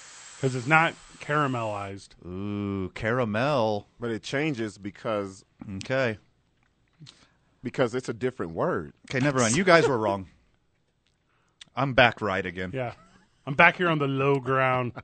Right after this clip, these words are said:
Speaker 1: <laughs> League Office two eighty and I nine sports dot com, five oh five, three one two, forty-nine ninety-nine. Get your kiddos signed up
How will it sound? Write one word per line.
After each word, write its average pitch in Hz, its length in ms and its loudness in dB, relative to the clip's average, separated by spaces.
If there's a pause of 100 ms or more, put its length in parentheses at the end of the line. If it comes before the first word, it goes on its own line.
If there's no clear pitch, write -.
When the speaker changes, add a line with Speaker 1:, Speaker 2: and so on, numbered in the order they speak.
(140)
Speaker 1:
<laughs> - 1000 -20
League 165 180 6
Office 175 340 6
two 180 180 0
eighty 165 240 2
and 156 100 0
I 156 100 2
nine 156 200 0
sports 151 320 -2
dot 139 240 0
com, 143 280 0
five 139 220 0
oh 131 100 0
five, 131 300 -2
three 131 120 -4
one 123 160 -2
two, 127 160 -6
forty-nine 120 440 -2
ninety-nine. 120 500 -4 (280)
Get 143 180 -8
your - 80 -12
kiddos 147 360 0
signed 131 400 -2
up 147 480 4